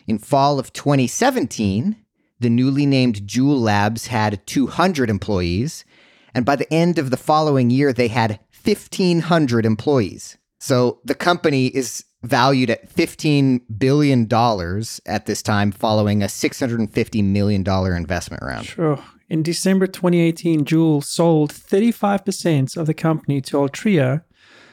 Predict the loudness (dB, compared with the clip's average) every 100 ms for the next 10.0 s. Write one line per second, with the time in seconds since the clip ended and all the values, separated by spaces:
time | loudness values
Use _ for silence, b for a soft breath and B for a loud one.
0 | b b -2 2 4 4 2 2 0 2
1 | 2 0 -2 -2 0 -4 -2 -2 0 0
2 | 0 2 2 0 -2 -12 -4 0 2 2
3 | 2 2 2 0 -4 -6 -4 -2 0 2
4 | 2 0 -6 -18 _ -4 -4 -2 -4 B
5 | B B B B _ -2 -2 -2 0 0
6 | 0 0 0 -4 0 2 2 2 -2 -2
7 | 0 0 0 -4 -6 -2 2 2 -2 -2
8 | 0 0 -4 0 0 0 -8 _ 2 2
9 | 2 0 -2 -4 -2 -2 -4 -10 -16